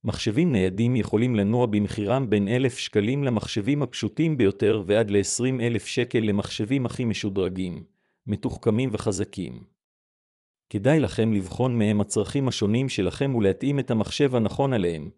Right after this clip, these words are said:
גם מבחינת ביצועים וגם מבחינת תקציב.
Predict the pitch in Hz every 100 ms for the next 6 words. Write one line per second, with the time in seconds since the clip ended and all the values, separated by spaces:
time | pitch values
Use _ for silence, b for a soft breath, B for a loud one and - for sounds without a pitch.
0 | _ _ - 117 143 123 92 104 110 143
1 | 104 98 - 104 127 131 120 101 104 113
2 | 151 127 101 - 107 104 - - - 98
3 | 65 -